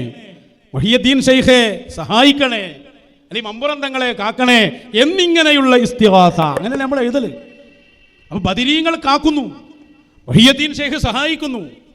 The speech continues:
ആരുടെ കുതിരത്ത് കൊണ്ട്? അള്ളാഹുവിന്റെ. അത് പറയണ്ട, അത് നമ്മളൊക്കെ അങ്ങനെ തന്നെ. ഇപ്പൊ നമ്മൾ പ്രസംഗിക്കുന്നു, അവിടെ എങ്ങനെ പറയണോ? ബി ഖുദ്റത്തില്ലാഹി തആല. നോട്ടീസിലൊക്കെ ഇനി എഴുതുമ്പോ പേരോട് പ്രസംഗിക്കുന്നു അള്ളാഹു മുഖേന, അല്ലെങ്കിൽ അള്ളാഹുവിന്റെ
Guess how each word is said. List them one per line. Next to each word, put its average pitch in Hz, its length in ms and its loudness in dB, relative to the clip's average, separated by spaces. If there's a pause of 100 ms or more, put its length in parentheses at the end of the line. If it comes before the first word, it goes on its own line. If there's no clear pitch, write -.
(160)
ആരുടെ 214 440 -4
കുതിരത്ത് 220 440 0
കൊണ്ട്? 226 180 4 (100)
അള്ളാഹുവിന്റെ. 262 540 2 (560)
അത് 147 160 -12
പറയണ്ട, 247 340 -6
അത് 226 160 -10
നമ്മളൊക്കെ 311 340 -12
അങ്ങനെ 302 180 -12
തന്നെ. 311 160 -8 (440)
ഇപ്പൊ - 160 -2
നമ്മൾ 269 240 2
പ്രസംഗിക്കുന്നു, 302 560 -4 (400)
അവിടെ 196 160 -12
എങ്ങനെ 226 220 -12
പറയണോ? 208 340 -10 (460)
ബി 196 60 -6 (100)
ഖുദ്റത്തില്ലാഹി 202 760 -2
തആല. 196 280 -2 (800)
നോട്ടീസിലൊക്കെ 214 580 -6
ഇനി 208 140 -6
എഴുതുമ്പോ 202 280 2 (760)
പേരോട് 214 400 8
പ്രസംഗിക്കുന്നു 202 600 2 (380)
അള്ളാഹു 180 440 2
മുഖേന, 175 340 2 (760)
അല്ലെങ്കിൽ 247 280 2
അള്ളാഹുവിന്റെ 240 540 0